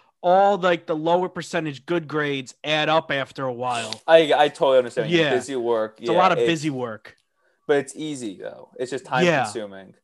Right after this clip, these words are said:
Speaker 1: Exactly. The, and there's no point. Like, at least before, I always felt like if you didn't care about the work you were doing in the class,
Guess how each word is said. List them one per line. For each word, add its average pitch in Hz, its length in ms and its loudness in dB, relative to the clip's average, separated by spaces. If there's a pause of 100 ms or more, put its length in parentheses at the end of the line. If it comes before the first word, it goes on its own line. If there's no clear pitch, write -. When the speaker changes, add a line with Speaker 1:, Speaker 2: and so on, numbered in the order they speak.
(140)
Speaker 1:
Exactly. 143 560 -2
The, 156 200 -4
and 170 140 -2
there's 170 160 -2
no 175 140 0
point. 170 260 -8
Like, 165 220 -8 (640)
at 196 120 -2
least 269 280 -4
before, 214 480 -2
I 170 160 2
always 202 240 -4
felt 185 200 -4
like 156 340 -6 (120)
if 170 180 -10
you 175 140 -8
didn't 240 340 -2
care 196 300 -2
about 190 300 -2
the 170 80 -6
work 160 320 -4
you 180 80 -6
were 165 80 -6
doing 160 260 -2
in 151 80 -4
the 131 80 -8
class, 143 540 -8